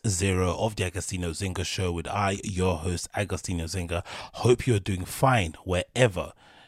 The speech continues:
this podcast may find you. I hope you are doing fine.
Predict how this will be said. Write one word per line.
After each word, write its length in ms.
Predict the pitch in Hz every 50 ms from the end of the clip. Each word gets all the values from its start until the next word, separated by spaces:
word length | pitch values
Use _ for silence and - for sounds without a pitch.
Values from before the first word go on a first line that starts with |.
| _ _ _ _
this 140 | - - -
podcast 600 | - - - - 85 - - - - 87 - -
may 140 | 92 92 90
find 380 | - - - 110 110 117 110 87
you. 140 | 80 -
I 120 | - 85 80
hope 400 | - - - - 123 120 - - -
you 220 | - 104 104 107
are 140 | 104 85 80 - _ _
doing 420 | - 120 113 110 107 104 104 101 - - - - _ _ _ _ _ _
fine. 640 | _ _ _ - 107 104 92 87 78 - - -